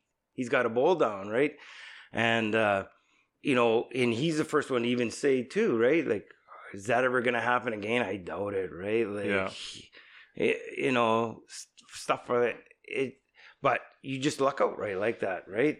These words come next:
Speaker 1: Like, sometimes it just works out the right way, right? Um,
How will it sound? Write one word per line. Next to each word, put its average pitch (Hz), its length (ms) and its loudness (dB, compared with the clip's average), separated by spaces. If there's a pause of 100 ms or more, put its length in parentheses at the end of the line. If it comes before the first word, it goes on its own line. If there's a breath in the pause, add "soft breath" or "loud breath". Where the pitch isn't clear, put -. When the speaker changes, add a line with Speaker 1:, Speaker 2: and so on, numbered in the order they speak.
Speaker 1:
Like, 101 180 -10
sometimes 123 480 -2
it 123 60 -4
just 139 300 -2
works 131 420 0
out 151 180 4 (460)
the 117 80 0
right 131 240 2
way, 113 320 0
right? 104 320 0 (720 loud breath)
Um, 104 380 -6